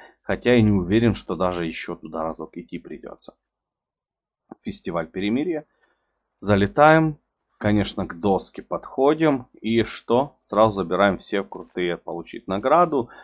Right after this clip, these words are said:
Тут уже награды получены. И самое главное, что первую главу мы прошли. Получаем просто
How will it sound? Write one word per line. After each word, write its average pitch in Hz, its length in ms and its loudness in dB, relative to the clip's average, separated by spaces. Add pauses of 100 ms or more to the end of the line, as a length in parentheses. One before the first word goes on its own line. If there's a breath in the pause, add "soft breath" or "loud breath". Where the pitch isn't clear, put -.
(220 loud breath)
Тут 123 240 -2
уже 92 260 -4
награды 87 420 -2
получены. 135 640 2
И 135 400 -2
самое 107 440 2
главное, 104 360 4
что - 180 -10
первую 110 380 2
главу 98 340 4
мы 98 260 2
прошли. 87 500 -6
Получаем 101 680 0
просто - 480 -4